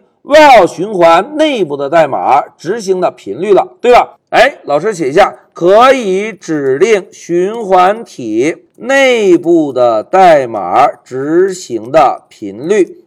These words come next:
哎，这个就是时钟对象 tick 方法的作用。哎，同学们，在这一小节啊，老师就给大家介绍了一下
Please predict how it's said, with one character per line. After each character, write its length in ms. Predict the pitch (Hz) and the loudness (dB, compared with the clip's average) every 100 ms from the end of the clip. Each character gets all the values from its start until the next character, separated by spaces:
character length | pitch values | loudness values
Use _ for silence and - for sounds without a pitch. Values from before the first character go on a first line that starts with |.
| - | -2
哎， 200 | 208 294 - _ _ | -2 -2 -8 _ _
这 220 | 349 370 | 2 6
个 220 | 294 226 - | 4 2 -4
就 140 | 240 | -2
是 120 | 202 | -2
时 280 | 185 175 240 | -2 -6 -2
钟 280 | 269 262 247 | 0 -2 -4
对 220 | 240 190 | -6 -2
象 300 | 180 180 - _ | 0 0 -2 _
tick 400 | 285 240 - 101 | -10 -10 -12 -6
方 200 | 156 151 | -4 -4
法 140 | 113 | -8
的 100 | 98 | -6
作 160 | 135 175 | -2 -2
用。 100 | 160 _ _ _ | -2 _ _ _
哎， 220 | 202 320 - - | 0 0 -6 -10
同 100 | 240 | -4
学 60 | |
们， 220 | 269 277 277 _ _ | -2 -2 -6 _ _
在 240 | - 269 254 | 2 2 4
这 220 | 330 285 | 2 0
一 60 | |
小 180 | 156 113 | -2 -4
节 100 | 110 | 2
啊， 340 | 156 135 - _ | 2 2 -2 _
老 120 | 131 | -6
师 140 | 143 233 | -4 -2
就 120 | 233 | 0
给 100 | 156 | 2
大 100 | 175 | 4
家 120 | 202 | 2
介 260 | 202 247 180 | 2 0 2
绍 140 | 165 | 2
了 120 | 135 127 | 2 0
一 40 | |
下 240 | 185 185 | 2 0